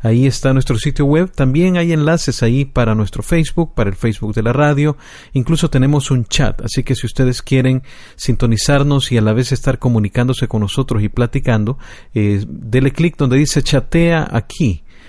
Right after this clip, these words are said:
Al, no sé si será una palabra en español, chatear, pero digamos, la vamos a adoptar. Es un anglicismo, chatea aquí, y de esa manera vamos a poder platicar en línea. En este mismo momento estoy yo en la sala de chat y tenemos ahí un par de amigos que también ya se unieron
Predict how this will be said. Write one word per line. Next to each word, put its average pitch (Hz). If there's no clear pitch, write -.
Al, 104
no 131
sé 139
si 127
será 120
una 135
palabra 131
en 131
español, 135
chatear, 120
pero 110
digamos, 139
la 120
vamos 143
a 135
adoptar. 120
Es 120
un 123
anglicismo, 120
chatea 147
aquí, 185
y 113
de 120
esa 135
manera 139
vamos 127
a 131
poder 120
platicar 120
en 117
línea. 127
En 107
este 123
mismo 123
momento 127
estoy 117
yo 123
en 139
la 139
sala 147
de 139
chat 202
y 123
tenemos 131
ahí 127
un 127
par 120
de 120
amigos 123
que 113
también 113
ya 117
se 117
unieron 120